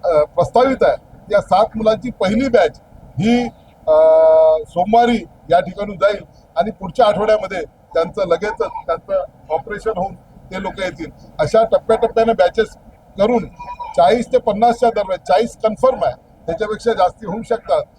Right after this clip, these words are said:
त्या सगळ्या लोकांचं तीन महिन्याच्या आतमध्ये ही शस्त्रक्रिया सर्व प्रकारची केली जाणार आहे. याचा सगळा खर्च ज्युपिटर हॉस्पिटल, महाराष्ट्र शासन आणि जिल्हा सामान्य रुग्णालय आणि काही दानदाते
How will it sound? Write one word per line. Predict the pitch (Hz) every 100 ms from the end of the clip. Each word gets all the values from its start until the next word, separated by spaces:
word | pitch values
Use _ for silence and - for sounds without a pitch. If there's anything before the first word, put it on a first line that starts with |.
| _ -
त्या | 175 202
सगळ्या | 202 185 220
लोकांचं | 220 202 190 -
तीन | 226 214 233 247
महिन्याच्या | 226 220 214 190
आतमध्ये | 180 185 180
ही | 156 - _ 190
शस्त्रक्रिया | - 170 175 190 180 180 147 131 123 _
सर्व | 165 190
प्रकारची | 180 180 180 151 -
केली | 165 165
जाणार | 190 185 190
आहे. | 190 190 _ - 143
याचा | 170 220
सगळा | 196 - 214 254
खर्च | 240 214 - 226 147 - _ - -
ज्युपिटर | 175 226 226
हॉस्पिटल, | 220 208 - 233 220 214 _ _ _ _
महाराष्ट्र | 135 175 214 202 226
शासन | - 180 190 220 220 - - - - -
आणि | 170 233 240 - _ 165 _ 202 - - _ -
जिल्हा | 185 233
सामान्य | 233 220 208 226 220
रुग्णालय | 170 202 240
आणि | 240 -
काही | 247 247
दानदाते | - 214 233 202 -